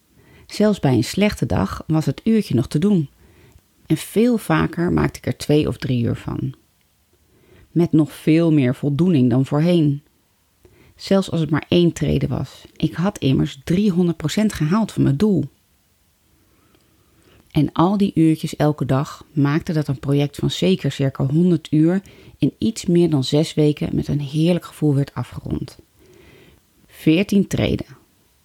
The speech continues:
Kaal geschraapt, geschuurd, gekit. In vijftien kleuren, elke trede iets lichter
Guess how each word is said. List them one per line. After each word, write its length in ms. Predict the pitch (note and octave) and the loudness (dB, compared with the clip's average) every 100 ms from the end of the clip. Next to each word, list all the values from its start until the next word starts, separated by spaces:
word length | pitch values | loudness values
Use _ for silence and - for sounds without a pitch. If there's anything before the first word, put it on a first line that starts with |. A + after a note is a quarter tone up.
| - | -4
Kaal 320 | F3+ E3 C3+ | 0 2 2
geschraapt, 760 | - A#2 - A#2+ G#2 - - _ _ | -2 -8 -6 -6 -6 -12 -18 _ _
geschuurd, 840 | _ - A#3 - - D3 - - - _ | _ -8 -6 -4 0 2 2 -4 -20 _
gekit. 720 | - - G3 - A2 - - - - - - _ | -18 -6 -6 -2 -2 -2 -10 -20 -20 -20 -20 _
In 160 | - C#3+ | 0 0
vijftien 640 | - F3+ G3 A3 - G3+ | 0 0 2 0 0 0
kleuren, 440 | F#3+ D3+ D3+ D3+ - _ - | 0 0 0 0 -4 _ -2
elke 380 | D#3 F3 - | 2 2 -2
trede 380 | - D3+ D3+ - - | -4 0 0 0 -2
iets 240 | F#3+ - | -2 0
lichter 500 | D#3 D#3+ - D3+ | 0 0 -2 -4